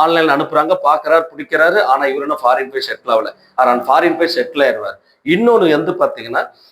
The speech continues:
இப்ப எல்லாமே இன்ஜினியரிங் காலேஜ், மெடிக்கல் காலேஜ், உங்களுக்கு தெரியும், ஆர்ட்ஸ் காலேஜ், இப்படி எல்லாம் நடத்திட்டு இருக்கிறாங்க இல்லையா, ஒரு கமர்ஷியல் காலேஜ். இவர் என்ன செய்வார் அப்படின்னா, இருபத்தி அஞ்சாம் தேதி வந்து பாத்தீங்கன்னா ஒரு ஞானிகளுடைய தேதியில பிறந்திருக்கிறனால, பிறருக்காக வாழக்கூடிய தன்மையில பிறந்திருக்கிற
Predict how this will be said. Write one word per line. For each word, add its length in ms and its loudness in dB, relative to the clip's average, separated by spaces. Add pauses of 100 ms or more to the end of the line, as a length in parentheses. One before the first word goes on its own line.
(180)
இப்ப 200 0 (100)
எல்லாமே 300 4
இன்ஜினியரிங் 420 0
காலேஜ், 320 0
மெடிக்கல் 460 -6
காலேஜ், 340 0 (280)
உங்களுக்கு 300 0
தெரியும், 280 2 (140)
ஆர்ட்ஸ் 360 -2
காலேஜ், 380 0 (500)
இப்படி 260 0
எல்லாம் 240 4
நடத்திட்டு 380 0
இருக்கிறாங்க 340 -8
இல்லையா, 200 0
ஒரு 100 -2
கமர்ஷியல் 460 -4
காலேஜ். 320 -2
இவர் 240 0
என்ன 200 2
செய்வார் 400 -2
அப்படின்னா, 300 -6 (100)
இருபத்தி 340 -6
அஞ்சாம் 320 2
தேதி 220 0
வந்து 300 -6
பாத்தீங்கன்னா 400 0 (600)
ஒரு 120 2 (140)
ஞானிகளுடைய 600 2 (100)
தேதியில 400 -4
பிறந்திருக்கிறனால, 720 -4
பிறருக்காக 680 0
வாழக்கூடிய 580 0
தன்மையில 440 -2
பிறந்திருக்கிற 500 -4